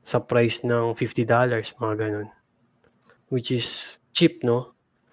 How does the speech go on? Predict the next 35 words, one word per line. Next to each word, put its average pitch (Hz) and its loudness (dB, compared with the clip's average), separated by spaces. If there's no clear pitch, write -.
So, - 4
yun 160 8
yung 160 4
natutunan 139 2
ko 120 -2
nung 127 -2
umuwi 139 2
ako. 123 4
Nag-, 120 -8
nagdala 139 6
ako, - 0
marami 131 4
pa 131 2
akong 127 -4
Star 123 6
Wars, 120 4
Funko. 117 -2
Nagdala 120 4
ako - 2
sa 120 0
luggage 110 0
ko. 110 -2
Tinry 120 0
ko 117 0
lang 117 -2
ibenta 120 2
kasi 120 -2
alam 120 -2
ko 123 -6
mas 120 -4
malaki 117 0
yung 117 -4
bentahan 113 0
dyan. 110 -8
At - -2